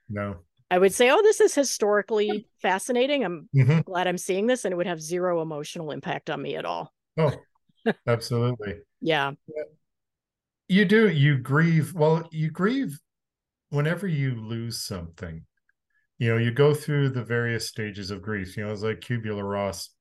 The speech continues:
Speaker 1: I think it is, talk about it. And, yeah, I mean, to a degree that's true, but, you know, that's,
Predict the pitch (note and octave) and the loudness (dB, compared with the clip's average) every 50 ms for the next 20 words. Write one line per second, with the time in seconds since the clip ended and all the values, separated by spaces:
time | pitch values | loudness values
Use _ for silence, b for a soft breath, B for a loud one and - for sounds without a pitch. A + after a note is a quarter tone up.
0 | - - F#2+ - G2 F2+ F#2 F2+ F2+ F#2 F#2 F2 - - _ _ _ _ - - | -14 -12 -10 -10 -10 -8 -8 -8 -6 -6 -8 -10 -12 -16 _ _ _ _ -10 -6
1 | G#2 F#2+ F2+ F2 - F2+ F2+ G2 F#2+ F#2+ F#2+ F#2+ - - B B B B B B | -4 -4 -4 -6 -8 -6 -4 -4 -4 -2 -4 -4 -6 -8 B B B B B B
2 | B B B B B B B B _ - E3+ E3 E3 D#3+ D#3+ E3 E3 D#3 D#3 D3+ | B B B B B B B B _ 2 4 4 6 4 4 4 4 4 4 4
3 | D3+ D3+ D3 C#3+ - D3+ D3+ D3 C#3 - - C3+ A#2 A#2+ A#2+ C3 C3 B2+ A2 G#2+ | 4 2 2 2 2 4 4 4 4 2 0 -4 -4 0 0 0 0 0 0 -2
4 | A2+ G#2+ G#2 G#2 - - - - - - _ _ - - A#2 A2 G#2+ G#2 F#2+ F#2+ | -2 -2 -2 -4 -8 -12 -14 -16 -16 -16 _ _ -12 -8 -6 -4 -4 -4 -4 -4
5 | G#2 G2+ G2 - - _ _ _ - C3+ A#2 A2 G#2+ G#2+ G#2 F#2+ A2 A2 A2 G#2+ | -4 -4 -6 -8 -14 _ _ _ -4 -2 0 0 0 -2 -2 0 0 0 0 0
6 | - - - | -4 -8 -16